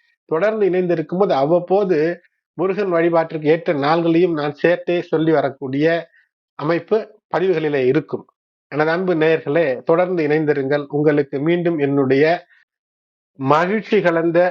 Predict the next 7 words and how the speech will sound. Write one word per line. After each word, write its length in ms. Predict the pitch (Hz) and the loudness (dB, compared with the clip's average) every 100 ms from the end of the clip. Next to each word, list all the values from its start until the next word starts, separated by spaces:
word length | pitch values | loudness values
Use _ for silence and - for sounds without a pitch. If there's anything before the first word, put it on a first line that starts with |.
| - | 0
உண்மையிலேயே 760 | 143 190 196 190 190 190 196 185 156 160 139 | 0 2 4 4 4 4 4 2 0 -2 0
உற்சாகம் 580 | 156 - 233 233 233 202 | -2 2 2 4 0 -2
தரக்கூடிய 540 | 180 175 180 180 175 190 175 151 156 131 139 | 0 -2 0 0 4 4 4 0 -2 -8 -2
மாதங்கள், 540 | 160 170 160 160 165 139 | 0 0 0 -2 -2 0
வருடங்களாக 600 | 143 165 160 151 156 - 160 131 127 - | 0 2 0 0 -2 -2 -2 -4 -6 -6
துவங்கக்கூடிய 580 | 170 175 160 156 139 131 | -4 -4 -4 -2 0 0
அமைப்பில 380 | 147 143 147 | 0 -2 0